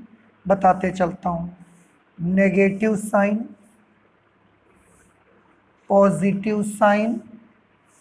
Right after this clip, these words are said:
अब फ़ाइव पाई by फ़ोर पर देखिए, x is equal to five pi by four पर f double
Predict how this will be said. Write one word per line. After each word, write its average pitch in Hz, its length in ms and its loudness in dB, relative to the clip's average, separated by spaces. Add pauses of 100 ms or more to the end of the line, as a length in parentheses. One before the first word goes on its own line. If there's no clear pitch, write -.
(580)
अब 214 260 2 (1080)
फ़ाइव 214 420 4
पाई 185 180 6
by 175 200 4 (100)
फ़ोर 175 300 -4
पर 175 140 0
देखिए, 175 540 -12 (2000)
x 220 420 -2 (120)
is 190 200 -2
equal 196 440 -4 (180)
to 220 220 -12 (1300)
five 220 320 4 (140)
pi 196 200 6
by 185 160 2 (220)
four 180 220 -6 (280)
पर 202 180 4 (2250)
f 208 300 -2 (320)
double 190 420 0